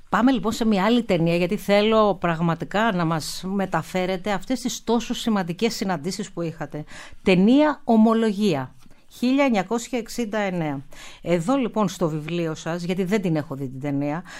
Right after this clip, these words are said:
λέτε ότι ο στόχος είναι επί της ουσίας να καταγγείλετε το σταλινισμό και είχατε μια πολύ σημαντική συνάντηση στη Γαλλία με τον Αλεξάνδερ Τούμπτζεκ μετά την ιστορία της Άνοιξης της Πράγας.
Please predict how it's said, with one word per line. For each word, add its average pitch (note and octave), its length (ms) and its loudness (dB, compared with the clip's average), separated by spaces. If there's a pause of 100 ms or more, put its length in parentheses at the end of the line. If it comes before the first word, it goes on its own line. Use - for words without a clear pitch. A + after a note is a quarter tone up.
(120)
λέτε C4 260 0
ότι B3 160 2
ο G3+ 40 2
στόχος B3+ 420 2
είναι C4 400 2
επί G#3 200 -4
της F#3+ 140 -4
ουσίας C4 320 -2
να A#3+ 80 0
καταγγείλετε G#3+ 680 0
το F3+ 120 -2
σταλινισμό E3+ 560 0
και B3 140 0
είχατε B3 520 4
μια B3 260 6
πολύ C4+ 300 2
σημαντική A#3+ 540 2
συνάντηση E3+ 720 -2 (180)
στη - 340 0
Γαλλία E3 500 2 (320)
με G#3 200 6
τον F#3+ 240 0
Αλεξάνδερ G3 680 2 (320)
Τούμπτζεκ G3 480 2 (320)
μετά C4+ 440 6
την B3+ 140 4
ιστορία A3+ 480 2 (200)
της F#3 340 -2
Άνοιξης G3 360 2
της - 200 -12
Πράγας. C3 560 -2